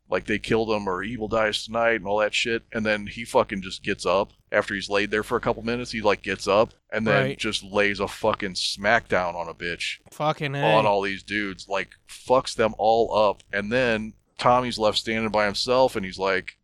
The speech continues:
Speaker 1: just charges at him with his bat, like, 'cause what else is he gonna do, I guess? And then he just fucking kills the fuck out of him. Well, that was fucking worth bringing him back for.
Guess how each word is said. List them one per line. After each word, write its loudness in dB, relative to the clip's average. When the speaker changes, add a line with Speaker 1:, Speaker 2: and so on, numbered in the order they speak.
Speaker 1:
just -8
charges 0
at 4
him -6
with -6
his -14
bat, 2
like, -6
'cause -18
what 0
else -2
is -14
he -18
gonna -6
do, -2
I 2
guess? -2
And -2
then 0
he -8
just -2
fucking -6
kills -6
the -18
fuck -2
out -2
of -12
him. -8
Well, 2
that 6
was -2
fucking -6
worth -8
bringing -6
him -12
back -2
for. -10